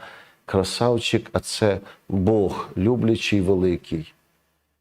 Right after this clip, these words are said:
Це Він робить своєю рукою ті чи інші речі в моєму житті. Бачу, як Господь рухався через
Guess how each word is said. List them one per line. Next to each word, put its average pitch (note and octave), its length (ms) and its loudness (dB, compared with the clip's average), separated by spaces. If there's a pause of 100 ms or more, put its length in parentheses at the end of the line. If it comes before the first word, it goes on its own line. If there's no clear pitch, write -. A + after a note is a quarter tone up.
(100)
Це - 220 0
Він A2+ 360 2
робить G2 360 2
своєю F2 400 0
рукою G#2 560 0
ті - 280 -2
чи - 160 -2
інші F#2+ 480 0
речі F#2 460 -2 (440)
в - 60 -6
моєму E2+ 560 0 (520)
житті. D#2+ 600 -2 (540)
Бачу, G#2 560 2 (280)
як G2 520 0
Господь G2+ 460 0
рухався G2+ 460 2
через G2 600 0